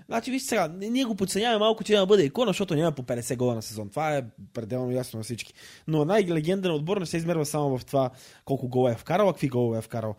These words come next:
Такава, Дж-, и Джерард не е вкарал, а, петстотин и петдесет хиляди гола за Ливърпул, но е легенда на отбора. Както и много други футболисти в,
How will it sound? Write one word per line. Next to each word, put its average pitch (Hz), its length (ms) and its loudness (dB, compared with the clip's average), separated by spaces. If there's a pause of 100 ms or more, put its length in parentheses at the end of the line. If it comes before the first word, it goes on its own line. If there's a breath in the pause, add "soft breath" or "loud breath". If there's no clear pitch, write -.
(240 loud breath)
Такава, 180 340 4
Дж-, 156 260 -4
и 165 160 -2
Джерард 185 360 4
не 160 100 2
е 143 40 4
вкарал, 135 560 2
а, 127 120 0
петстотин 127 440 -2
и 117 40 -4
петдесет 117 320 -6
хиляди 110 260 -6
гола 117 200 -2
за 113 80 -6
Ливърпул, 113 400 -4
но 185 100 0
е 160 40 0
легенда 131 380 0
на 110 80 -6
отбора. 107 300 -6 (240 soft breath)
Както 156 240 -2
и 147 40 -2
много 160 180 0
други 147 200 2
футболисти 135 480 -4
в, 117 140 -4